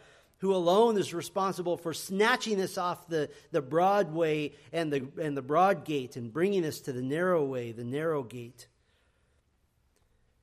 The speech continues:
And so we understand that. We, we in a sense, shake our heads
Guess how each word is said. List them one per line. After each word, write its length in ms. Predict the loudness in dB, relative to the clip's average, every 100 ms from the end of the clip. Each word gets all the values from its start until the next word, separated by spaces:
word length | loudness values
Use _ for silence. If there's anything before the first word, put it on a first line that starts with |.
| _ _ _ _ _ -16
And 80 |
so 140 | -8 -2
we 160 | 0
understand 580 | 0 0 -6 -4 -2 -2
that. 220 | -6 -12 _ _ _ _ _ _ _ _ _ -8
We, 180 | -6 -4
we 400 | -4 -4 -4 -10 _ _ _ -10
in 100 | -6
a 60 | -6
sense, 340 | -4 -4 -4
shake 340 | -4 -4 -2 -2
our 120 | -6
heads 580 | -4 -4 -4 -6 -12